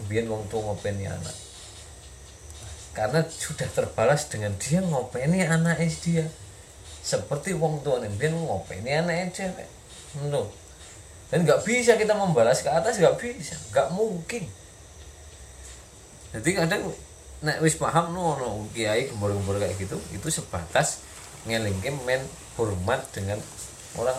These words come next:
tua, men ngopeni wong tua. Bagi sing wis terlanjur. Nah, bagi sing urung terlanjur ya wis. Karena nggak mungkin bisa.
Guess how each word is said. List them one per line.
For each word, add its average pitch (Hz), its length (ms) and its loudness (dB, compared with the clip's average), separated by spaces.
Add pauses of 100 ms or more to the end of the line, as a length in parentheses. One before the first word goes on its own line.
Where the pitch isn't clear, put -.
tua, 127 400 0
men 113 200 -4
ngopeni 123 400 -2
wong 127 280 -6
tua. 117 280 -8 (160)
Bagi 90 380 -2
sing 151 240 -4
wis 160 160 -4
terlanjur. 143 680 2 (1200)
Nah, 147 160 -2
bagi 123 240 0
sing 151 140 2
urung 123 240 0
terlanjur 151 600 2
ya 92 180 -2
wis. - 260 -8 (1300)
Karena 190 220 2
nggak 156 200 8
mungkin 208 340 -2
bisa. 185 500 -2